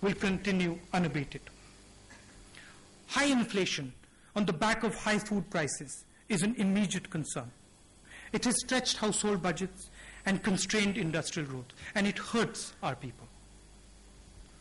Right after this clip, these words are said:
And it hurts them every single day. Beating inflation is our top priority.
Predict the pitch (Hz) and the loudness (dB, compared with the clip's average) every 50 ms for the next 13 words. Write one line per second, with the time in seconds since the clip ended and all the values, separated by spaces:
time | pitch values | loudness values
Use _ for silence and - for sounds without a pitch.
0 | - - - - - - - - 175 175 170 - 185 196 - - - 190 190 - | -20 -20 -20 -20 -20 -18 -6 -4 -2 -2 0 2 2 2 2 0 0 -2 -2 -4
1 | - - 208 196 170 160 196 190 - - - 170 160 147 160 151 135 143 131 123 | -6 -2 -2 0 2 2 2 2 2 0 0 0 0 0 0 -2 0 -2 -4 -4
2 | - - - - - - - - - - - - - - - - - - - - | -6 -12 -20 -20 -20 -20 -20 -20 -20 -20 -20 -20 -20 -20 -18 -16 -16 -14 -10 -6
3 | - 156 247 - - 302 285 277 262 - - 220 233 220 - - 233 226 226 226 | 0 0 2 4 4 6 6 6 6 4 4 4 4 4 4 4 4 2 2 2
4 | - 220 175 170 175 170 170 - - 185 151 - - - 165 143 135 127 120 117 | 0 -2 0 0 0 0 0 -2 -2 -4 -4 -4 -4 -2 -2 0 0 -2 -4 -8
5 | - - - | -12 -16 -20